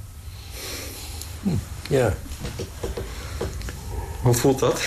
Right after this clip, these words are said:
Speaker 2: <laughs>
Speaker 1: Nou, gewoon.
Speaker 2: Gewoon?
Speaker 1: Ja. Nou ja, f-, eh, ja, nou, eh, ja. Ik ben blij dat ik er ben. Ik hoop dat ik het nog lang blijf.
Speaker 2: En u bent blij met uw gezin?
Speaker 1: Dat zijn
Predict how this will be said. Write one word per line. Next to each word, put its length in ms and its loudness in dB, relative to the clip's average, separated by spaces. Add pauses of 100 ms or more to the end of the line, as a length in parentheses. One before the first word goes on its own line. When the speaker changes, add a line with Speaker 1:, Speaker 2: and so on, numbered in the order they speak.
(200)
Speaker 2:
<laughs> 260 -2
Speaker 1:
Nou, 160 2 (480)
gewoon. 440 6 (320)
Speaker 2:
Gewoon? 600 6 (300)
Speaker 1:
Ja. 420 2 (500)
Nou 140 6
ja, 140 6
f-, 220 -2
eh, 220 4
ja, 300 6
nou, 500 4
eh, 80 -2
ja. 60 0
Ik 60 0 (580)
ben 100 8
blij 200 6
dat 100 4
ik 80 0
er 80 2
ben. 220 2
Ik 100 -6
hoop 240 4
dat 100 2
ik 60 -4
het 160 -2
nog 160 4
lang 200 4
blijf. 360 2 (400)
Speaker 2:
En 100 6
u 80 8
bent 140 8
blij 180 6
met 160 6
uw 300 6
gezin? 420 2 (760)
Speaker 1:
Dat 120 2
zijn 240 4